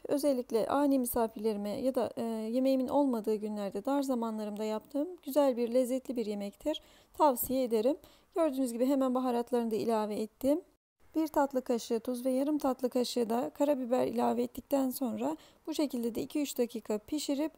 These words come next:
altını kapatıyoruz. Yaklaşık beş altı kişilik bir ana yemek çıkıyor arkadaşlar. Çok lezzetli ve çok hafif bir yemek oldu.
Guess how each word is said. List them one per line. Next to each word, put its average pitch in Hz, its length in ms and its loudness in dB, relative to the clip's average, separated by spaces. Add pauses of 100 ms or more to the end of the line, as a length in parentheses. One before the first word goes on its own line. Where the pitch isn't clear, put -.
altını 285 420 2
kapatıyoruz. 214 720 -4 (1300)
Yaklaşık 311 500 0
beş 302 160 0
altı 311 260 2
kişilik 269 340 -6
bir 285 100 0
ana 269 200 2
yemek 269 280 2
çıkıyor 247 300 -2
arkadaşlar. 233 600 -2
Çok 311 280 -6
lezzetli 226 440 -2
ve 269 80 0
çok 294 240 -6
hafif 240 300 -6
bir 233 140 -2
yemek 220 340 -4
oldu. 214 400 -2